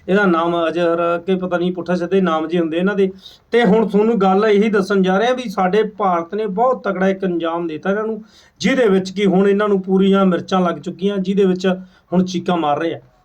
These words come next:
ਕਹਿਣ ਦਾ ਮਤਲਬ ਸਾਡੇ ਭਾਰਤ ਦਾ ਵੀ ਨੁਕਸਾਨ ਹੋਇਆ, ਇਕੱਲਾ ਪਾਕਿਸਤਾਨ ਦਾ ਨਹੀਂ। ਚਾਹੇ ਸਾਡਾ ਜੇ ਗੱਲ ਕਰੀਏ ਹੁਣ ਛੱਬੀ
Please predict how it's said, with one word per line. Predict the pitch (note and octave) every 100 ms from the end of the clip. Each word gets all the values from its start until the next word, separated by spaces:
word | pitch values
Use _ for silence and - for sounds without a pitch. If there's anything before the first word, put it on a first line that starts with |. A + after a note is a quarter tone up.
| _
ਕਹਿਣ | F#3+ A3+
ਦਾ | A#3+
ਮਤਲਬ | A3+ A3 A3+
ਸਾਡੇ | G3 G#3+
ਭਾਰਤ | G#3+ A#3 G3 F#3
ਦਾ | G#3
ਵੀ | A#3+ B3
ਨੁਕਸਾਨ | G3+ - E3+ E3
ਹੋਇਆ, | D3+ G#3+
ਇਕੱਲਾ | B3+ A3+ G#3+
ਪਾਕਿਸਤਾਨ | F#3+ F#3 - E3 D#3 C3+
ਦਾ | C3
ਨਹੀਂ। | A#2+ _ _ _ -
ਚਾਹੇ | G3+
ਸਾਡਾ | F#3+ F#3+ F#3+ F#3+ F3+ - D#3
ਜੇ | F3+
ਗੱਲ | F#3+ F#3 F#3
ਕਰੀਏ | G3 F#3
ਹੁਣ | F#3+ F3+
ਛੱਬੀ | - D3+ D3+ F#3 F#3